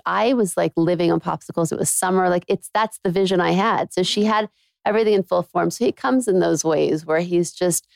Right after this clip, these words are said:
reminding me that he's whole and he's, and he's healthy. He's not, you know, he's not sick.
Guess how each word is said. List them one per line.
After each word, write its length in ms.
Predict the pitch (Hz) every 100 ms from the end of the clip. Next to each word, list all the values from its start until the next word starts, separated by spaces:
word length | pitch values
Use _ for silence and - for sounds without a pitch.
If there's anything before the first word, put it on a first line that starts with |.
| _ _ -
reminding 540 | 180 175 170 180 165
me 160 | 165 160
that 160 | 160
he's 180 | 165 165
whole 280 | 190 190 180
and 100 | 160
he's, 220 | 156 - _ _ _ _
and 80 | 185
he's 120 | 175
healthy. 600 | - 196 196 - 65 - -
He's 260 | 180 160 175
not, 380 | 175 170 170 - _ 175
you 100 | 165
know, 160 | 147
he's 200 | 170 160
not 200 | 180 -
sick. 460 | - - 175 -